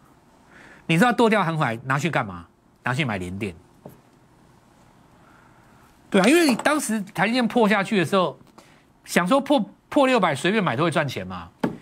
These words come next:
就把那个两年前买的鸿海把它剁掉，台积电下去，鸿海上来。对，你说股市险不险恶？我跟你讲，你哪一天哦，你把台积电剁掉，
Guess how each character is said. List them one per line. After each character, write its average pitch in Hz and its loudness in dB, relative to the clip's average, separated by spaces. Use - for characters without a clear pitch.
就 277 4
把 180 2
那 185 -2
个 185 2
两 143 0
年 156 0
前 113 -2
买 120 -4
的 120 -2
鸿 135 2
海 123 0
把 107 -2
它 - -8
剁 113 0
掉， 104 -6
台 - 2
积 - 2
电 175 2
下 147 0
去， 131 -2
鸿 113 -4
海 101 -4
上 90 -6
来。 - -20
对， 131 0
你 120 0
说 185 2
股 131 0
市 139 2
险 107 0
不 123 -2
险 104 -6
恶？ 101 -4
我 143 0
跟 202 6
你 254 4
讲， 208 0
你 220 2
哪 160 0
一 170 -2
天 165 0
哦， 135 2
你 175 0
把 156 2
台 139 0
积 139 0
电 143 0
剁 123 0
掉， 101 -4